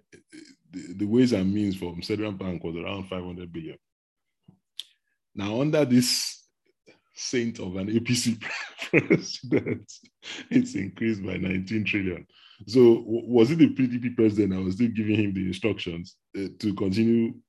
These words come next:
lending the money? And it's interesting to me where people, well, Atiku try, uh, sorry, Salihu tried to redeem himself by saying that,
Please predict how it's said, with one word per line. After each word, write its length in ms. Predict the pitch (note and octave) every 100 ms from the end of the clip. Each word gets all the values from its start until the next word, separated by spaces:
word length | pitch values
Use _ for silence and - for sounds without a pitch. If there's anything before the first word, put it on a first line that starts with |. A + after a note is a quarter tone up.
| _ _
lending 440 | G2+ G#2+ G#2+ G#2+ G#2
the 80 | F#2+
money? 380 | G2+ G2 F#2 - _ _ _ _ - _
And 140 | A2 A#2+
it's 100 | B2
interesting 400 | B2 D#3+ E3+ E3+
to 100 | A#2+
me 140 | B2
where 140 | A#2+ A2
people, 260 | G#2 A2 A2 F#2
well, 240 | A2+ A#2+ - - D2 - -
Atiku 320 | G#2+ C3 B2+
try, 120 | F#2+ G2+
uh, 280 | A2 G2
sorry, 340 | E2+ A2 F2 D#2+
Salihu 340 | - B2 B2+ G2
tried 200 | G2+ G2
to 120 | F#2
redeem 280 | E2+ G2 F#2+
himself 400 | E2+ G2+ F2+ D#2+
by 180 | D#2+
saying 300 | E2+ G2+ F#2+
that, 200 | F#2 E2